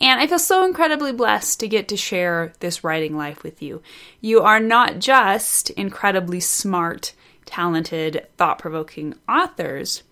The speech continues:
you're also some of the kindest, most generous, funniest, and generally coolest people on the planet. Thanks for letting me do what I do and for letting me walk even just a little bit of the writing road with you.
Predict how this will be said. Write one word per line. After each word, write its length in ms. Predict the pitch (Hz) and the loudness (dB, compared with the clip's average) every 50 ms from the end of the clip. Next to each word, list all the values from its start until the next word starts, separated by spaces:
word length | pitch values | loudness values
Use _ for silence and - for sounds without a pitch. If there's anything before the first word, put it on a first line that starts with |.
| _ _ _ _ - | _ _ _ _ -8
you're 140 | - 233 277 | -2 2 2
also 220 | 339 349 - 392 | 2 2 2 0
some 260 | 370 - 320 277 262 | 0 0 -2 -4 -4
of 60 | 240 220 | -6 -6
the 60 | 226 | -8
kindest, 800 | - - - - 214 208 208 208 208 214 214 - - - - - - | -10 -8 -6 -4 -2 -2 -2 -2 -4 -4 -4 -6 -6 -8 -10 -14 -14
most 240 | - 175 175 - - | -12 -10 -10 -8 -6
generous, 540 | - 208 202 196 196 190 185 190 185 - - - - - - _ _ - | -4 -4 -4 -2 -2 -4 -4 -4 -6 -8 -8 -10 -16 -20 -20 _ _ -6
funniest, 680 | - 175 180 185 180 180 185 - - - - - - _ - - - - _ _ - | -4 -4 -2 -2 -4 -4 -4 -2 -2 -4 -4 -6 -10 _ -20 -20 -20 -20 _ _ -6
and 260 | - 226 214 208 214 240 | -2 0 0 2 2 2
generally 340 | 339 508 622 539 - 254 | 2 2 2 2 2 0
coolest 560 | 214 - - - 262 254 247 233 220 214 - - | -2 -4 -8 -6 -2 0 4 4 4 2 0 -6
people 480 | - 175 165 - - 143 135 139 - _ _ _ - - _ _ _ - | -8 -8 -8 -8 -10 -12 -12 -12 -14 _ _ _ -20 -20 _ _ _ -8
on 160 | 156 156 160 | -4 -4 -4
the 80 | 156 | -4
planet. 400 | 156 - - 151 143 143 143 - | -6 -8 -12 -10 -10 -10 -10 -4
Thanks 320 | - 196 220 240 247 - - | 0 0 2 2 0 -2 -4
for 140 | - - 277 | -6 -4 -2
letting 320 | 247 226 220 214 208 202 | -2 -2 -2 -2 -4 -4
me 120 | 196 196 | -4 -4
do 600 | 190 175 180 180 170 170 165 165 165 160 165 165 - _ _ _ _ _ _ | -4 -4 -4 -2 -2 -2 -2 -2 -4 -4 -6 -8 -12 _ _ _ _ _ _
what 180 | - 175 170 165 | -4 -2 -2 -2
I 140 | 165 160 160 | -2 -2 -4
do 400 | 156 - 151 147 147 143 147 - - - | -6 -6 -8 -8 -6 -6 -8 -8 -8 -6
and 280 | 175 180 180 180 180 - - - - - | -4 -2 -2 -4 -4 -8 -16 -20 -20 -16
for 140 | - - - | -6 -2 2
letting 220 | 381 480 539 539 466 | 2 2 2 2 2
me 120 | 330 277 | 0 0
walk 420 | 240 214 202 202 190 196 190 - | 0 2 4 4 4 4 4 0
even 200 | - 247 262 302 | -6 -4 -2 0
just 220 | 349 403 392 - - | 0 0 0 0 -2
a 40 | 359 | -2
little 440 | 285 247 226 214 208 208 208 208 | -2 -2 -4 -4 -2 -2 -2 -4
bit 300 | 190 180 185 180 175 165 - | -4 -2 -2 -2 -2 -2 -4
of 160 | - 170 165 | -6 -6 -4
the 100 | 175 170 | -6 -4
writing 400 | 160 165 160 160 156 160 156 151 | -2 -2 -4 -2 -4 -6 -6 -8
road 420 | 147 147 147 143 147 147 147 151 - _ _ _ _ _ - | -8 -8 -8 -8 -8 -8 -10 -12 -16 _ _ _ _ _ -16
with 220 | - - - - - | -16 -16 -14 -14 -16
you. 160 | 143 - | -16 -16